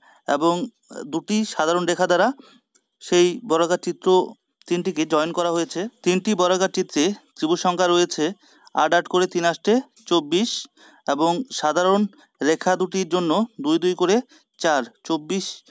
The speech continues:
আর চারে হচ্ছে ছাব্বিশ। তাহলে এই চিত্রটিতে মোট ছাব্বিশটি হচ্ছে ত্রিভুজ রয়েছে। বন্ধুরা, এতক্ষণ ধরে যে নিয়মটি আমরা প্রয়োগ করছি, সেই নিয়মটি এই দুটি চিত্রে প্রয়োগ করার চেষ্টা করব।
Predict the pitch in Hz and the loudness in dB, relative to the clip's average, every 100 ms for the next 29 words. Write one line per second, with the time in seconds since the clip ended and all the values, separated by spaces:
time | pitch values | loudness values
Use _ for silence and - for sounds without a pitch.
0 | _ _ 147 151 147 170 165 156 202 160 | _ _ -2 -2 -2 -4 -2 -4 -4 -6
1 | - 240 247 - 180 156 127 - - - | 0 0 0 -4 -2 -2 -4 -6 -16 -20
2 | _ - 151 175 214 240 _ _ _ - | _ -2 0 2 2 0 _ _ _ -4
3 | 165 196 175 214 202 170 226 - - 156 | -2 -2 0 0 0 0 0 -4 -4 -2
4 | 190 - - 147 175 - 226 277 - _ | -2 -4 -6 -4 -4 -4 -2 -2 -6 _
5 | _ _ _ - 147 151 202 196 180 247 | _ _ _ -6 -2 0 0 0 0 0
6 | - 170 147 - 117 - _ _ - 151 | 2 2 2 0 -10 -12 _ _ -6 -2
7 | 196 226 214 226 240 214 226 202 202 196 | 2 4 2 2 2 4 2 2 2 2
8 | 208 202 214 208 202 190 185 196 - 220 | 2 2 2 2 2 0 0 -2 -2 -6
9 | - 196 170 190 208 165 185 233 160 170 | -2 0 0 0 0 0 -2 -2 0 0
10 | 185 185 202 190 - 202 180 175 175 170 | -2 -4 -6 -8 -4 -4 0 -2 -2 -6
11 | - 165 - 165 202 | -4 -6 -6 -4 -2